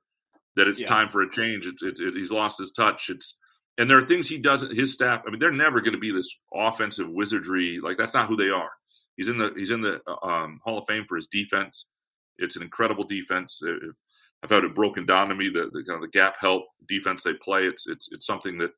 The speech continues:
Speaker 1: uh, other players struggle to play against. Um, and, you know, at some point, five, six years from now,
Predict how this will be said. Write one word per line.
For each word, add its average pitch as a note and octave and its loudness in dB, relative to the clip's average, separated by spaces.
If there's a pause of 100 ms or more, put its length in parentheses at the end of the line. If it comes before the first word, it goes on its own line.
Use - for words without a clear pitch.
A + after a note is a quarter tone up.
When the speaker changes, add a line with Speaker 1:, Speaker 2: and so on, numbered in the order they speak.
(600)
Speaker 1:
uh, D#2 -2 (120)
other F#2+ 0
players F#2+ 4
struggle F#2 0
to F2+ -2
play F2 2
against. F2+ -2 (480)
Um, D#2 0 (1000)
and, E2 0 (160)
you F#2 0
know, F#2+ -4 (800)
at G2 0
some B2+ 0
point, C3+ 0 (1000)
five, A#2 6
six C3+ 2
years B2 4
from A#2+ -4
now, B2+ 2